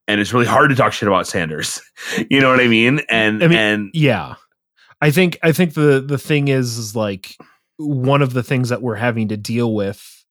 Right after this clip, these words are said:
Speaker 2: um, 'cause it's, it's more than just, like, Trump and the Trump administration and stuff like that, but, like, we're dealing with a deeply broken system as a whole, because a
Speaker 1: Right.
Speaker 2: lot of, uh, like, like, with this,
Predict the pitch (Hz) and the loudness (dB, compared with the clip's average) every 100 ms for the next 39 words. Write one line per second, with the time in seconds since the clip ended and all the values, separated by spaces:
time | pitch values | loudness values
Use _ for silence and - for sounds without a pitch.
0 | - 107 92 92 90 - - - _ - | -10 -8 -8 -12 -16 -18 -20 -20 _ -4
1 | 143 151 175 170 147 156 208 180 151 131 | -2 0 -2 0 2 4 4 4 0 -2
2 | 123 - 104 98 - - - 107 104 90 | -4 -2 -4 -4 -12 -10 -4 -2 -4 -6
3 | 113 104 104 101 113 98 98 98 - 98 | -6 -4 -6 -6 -10 -8 -8 -8 -10 -10
4 | - 95 92 82 92 87 85 _ _ - | -10 -10 -10 -12 -16 -16 -18 _ _ -14
5 | - 98 98 - 95 - 101 107 101 - | -12 -12 -12 -8 -8 -8 -10 -10 -12 -16
6 | - _ 120 120 113 107 101 101 104 110 | -20 _ -6 -2 0 0 -2 -6 -10 -8
7 | 101 95 95 90 82 _ _ _ _ _ | -8 -8 -10 -10 -12 _ _ _ _ _
8 | 120 107 113 113 - 98 90 - - 113 | -8 -2 0 -2 -4 -8 -8 -8 -8 -8
9 | - 104 90 90 92 80 - 151 104 87 | -6 -8 -6 -8 -8 -4 2 4 4 -2
10 | - _ _ _ 117 92 85 101 104 98 | -8 _ _ _ -4 -2 -2 -4 -6 -8
11 | 90 _ - 113 101 113 101 _ _ _ | -12 _ -10 -10 -6 -6 -6 _ _ _
12 | _ _ _ 127 120 120 127 185 - 160 | _ _ _ -2 -2 -2 0 0 0 -2
13 | 139 - | -2 -6